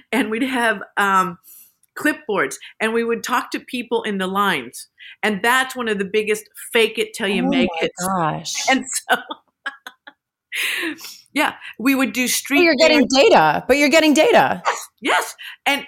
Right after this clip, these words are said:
Speaker 1: it's exactly, and I, I, I
Speaker 2: And
Speaker 1: didn't
Speaker 2: now we can send, like, a MailChimp survey to people, and they're gonna fill out data. Like, I just received one yesterday 'cause I take my little kids to, like, a play gym,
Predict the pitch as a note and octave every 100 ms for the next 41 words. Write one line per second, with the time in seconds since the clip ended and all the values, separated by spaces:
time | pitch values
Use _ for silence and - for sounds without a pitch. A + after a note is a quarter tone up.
0 | _ - C4+ - C#4 A#3 C4 D4 D#4+ D4+
1 | A#3+ A#3 A3 - G#3+ - G3 - C4 D4
2 | D4+ F#4+ B4+ E4+ D#4+ - D4+ D4+ C#4+ A#3+
3 | A3 B3 C4 C4 C#4+ A#3+ - A#3 A#3+ A#3+
4 | F#3+ F3+ F3 F3 F#3 G#3 G3+ G3+ F#3+ G3
5 | A3 G#3 A3 G3+ G3+ E3 F#3+ F#3 F3+ F3+
6 | G3 G#3 G#3+ G3+ A#3 G#3 G#3 G3+ F#3+ G3
7 | E3 F#3+ F#3 F3+ G#3 G3 F#3+ G3+ F#3+ A3+
8 | F3 D#3 G3+ F3+ F3 F3 - - - G3
9 | G3+ A3+ G#3 E3 C#3+ D3+